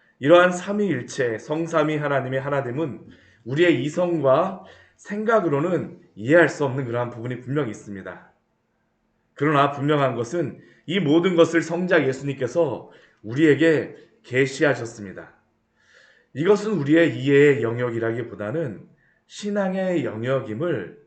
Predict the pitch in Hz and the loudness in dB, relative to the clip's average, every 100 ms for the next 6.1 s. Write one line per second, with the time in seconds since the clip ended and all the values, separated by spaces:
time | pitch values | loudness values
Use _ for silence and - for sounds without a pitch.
0 | _ _ _ _ 107 127 127 151 113 82 | _ _ _ _ -8 -6 -2 -2 -4 -10
1 | 87 _ _ _ _ - 101 113 110 117 | -18 _ _ _ _ -14 -12 -10 -4 -4
2 | 170 196 - _ _ _ 98 117 175 202 | -4 -8 -16 _ _ _ -10 -2 0 4
3 | 190 120 117 147 151 143 117 117 135 135 | 4 2 2 2 2 0 -4 -6 -6 -4
4 | 110 - 120 156 127 92 - - - - | -4 -6 -6 -2 -2 -4 -12 -20 -20 -16
5 | 170 180 - 147 147 135 120 101 87 85 | -4 -2 0 0 0 0 -6 -12 -14 -18